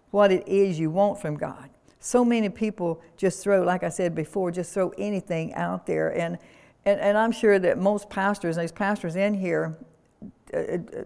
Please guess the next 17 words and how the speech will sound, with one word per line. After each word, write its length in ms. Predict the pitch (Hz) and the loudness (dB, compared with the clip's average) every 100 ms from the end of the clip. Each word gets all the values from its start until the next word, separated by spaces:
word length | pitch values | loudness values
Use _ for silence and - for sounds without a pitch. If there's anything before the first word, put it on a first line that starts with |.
| - | -6
that 180 | - 165 | -2 0
experience 480 | 156 - 190 185 170 | -2 -4 -2 -2 -4
the 60 | 175 | -6
same 260 | 190 170 | -4 -4
thing 240 | 165 165 170 | -4 -4 -4
I 120 | 185 | -4
have. 360 | 185 190 185 - _ - - - - | -4 -4 -4 -8 _ -20 -20 -20 -4
I've 200 | 196 208 | 0 2
had 180 | 214 196 | 2 2
many 160 | 202 | -2
people 260 | 202 208 185 | -2 -4 -4
come 240 | - 190 | -4 -4
up 100 | 190 165 | -4 -4
to 40 | |
be 120 | 170 | -6
prayed 360 | 170 214 220 214 | -2 0 0 -2
for, 380 | - - 185 | -6 -6 -8